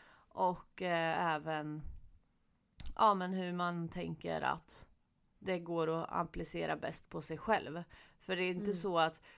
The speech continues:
Speaker 1: alltså, det är ingen vetenskap i det här. Det är ingen vetenskap i religion överhuvudtaget. <laughs> Nu kanske jag blir spetsad.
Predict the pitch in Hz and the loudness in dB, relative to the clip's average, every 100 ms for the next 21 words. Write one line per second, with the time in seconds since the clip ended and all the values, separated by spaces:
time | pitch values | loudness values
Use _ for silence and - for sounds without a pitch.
0 | - _ _ _ - 180 185 196 175 170 | -20 _ _ _ -6 -4 0 0 0 0
1 | 220 185 - 170 160 - 208 226 226 208 | 2 2 0 -4 0 2 6 6 4 0
2 | 185 165 101 180 - - 202 202 185 202 | 2 0 -4 -8 -8 0 2 2 2 2
3 | 185 156 170 165 - 196 180 170 170 - | 2 2 -2 -2 0 4 6 4 2 -6
4 | - 175 170 160 165 170 165 160 160 156 | -4 -2 0 -2 0 0 0 0 -2 -2
5 | 160 156 160 151 151 190 160 185 240 - | -2 -2 -4 -4 -2 0 2 2 0 0
6 | - - - - - - - - - - | -10 -10 -2 2 2 0 -2 -4 -8 -4
7 | - - - 220 233 233 226 240 - - | 0 0 2 2 4 4 6 6 2 -10
8 | - - 196 190 - 202 - - 175 156 | -20 -10 -6 -2 2 2 4 6 6 6